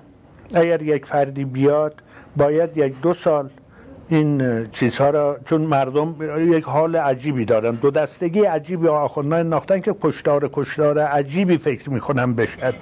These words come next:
یعنی همسایه همسایه را، برادر خواهر، خواهر برادر را، آخوندها یک افتضاحی کرد. او را کاری ندارم،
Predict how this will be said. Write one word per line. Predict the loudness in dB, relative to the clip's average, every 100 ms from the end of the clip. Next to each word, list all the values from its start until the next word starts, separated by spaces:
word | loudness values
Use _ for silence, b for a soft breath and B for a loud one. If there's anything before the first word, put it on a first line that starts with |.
| B B B
یعنی | 2 2 0 -2 -4 B B B
همسایه | 0 0 0 0 2 2
همسایه | -2 -6 -2 2 2
را، | 0
برادر | 0 2 2 2 0
خواهر، | 0 -2 0 0 0
خواهر | 0 0 0
برادر | 0 0 0 0
را، | 2 0
آخوندها | 0 -2 0
یک | 0 2
افتضاحی | 0 -2 -2 0 0 -2
کرد. | -14 -18 B B B B B
او | 4
را | 4
کاری | 2 0 0
ندارم، | 0 0 0 -4